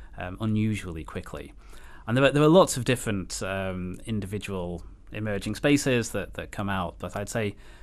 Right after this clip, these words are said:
two common themes across, across all of them. Uh, one of them is A I, and another one is sustainability. So across all,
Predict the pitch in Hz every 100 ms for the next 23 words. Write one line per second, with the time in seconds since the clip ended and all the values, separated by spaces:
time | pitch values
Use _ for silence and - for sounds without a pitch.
0 | - - - 143 117 110 - 120 104 98
1 | - 104 95 90 85 85 - 90 82 -
2 | - - 92 107 98 85 82 82 85 -
3 | - - - 92 101 120 113 104 85 82
4 | 87 87 82 82 82 - - - - 95
5 | 90 85 82 78 78 76 - 80 - -
6 | - 76 76 76 - - - - - -
7 | - 87 - 82 - - - - 127